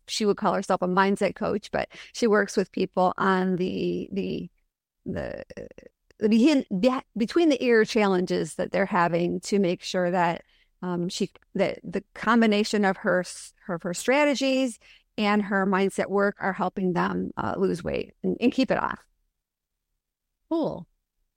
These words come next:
Speaker 1: Yeah.
Speaker 2: So we talked about divorce. Maybe that, that could be a focus for someone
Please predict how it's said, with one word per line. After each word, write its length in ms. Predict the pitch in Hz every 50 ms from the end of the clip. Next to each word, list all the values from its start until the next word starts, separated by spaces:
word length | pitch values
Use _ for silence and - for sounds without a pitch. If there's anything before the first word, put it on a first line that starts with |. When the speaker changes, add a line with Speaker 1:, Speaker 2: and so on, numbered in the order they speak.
| _ _ _ _ _ _ _ _ _ _ _ _ _ -
Speaker 1:
Yeah. 60 | 349 - - - - _ _
Speaker 2:
So 220 | - - - 254
we 140 | 247 254 262
talked 340 | 208 - 226 277 269 - -
about 280 | 349 202 208 202 165 175
divorce. 480 | 180 180 196 233 285 262 220 208 -
Maybe 280 | - 214 202 202 214 196
that, 260 | 180 180 170 214 208 - _ _ _ _ _ _ _ _ _ _ _
that 260 | 175 165 - - _
could 160 | - 226 208
be 140 | 202 226 -
a 40 | -
focus 400 | - - 226 226 - 277 247 -
for 140 | - -
someone 560 | 269 - 262 240 233 233 233 226 240 262 277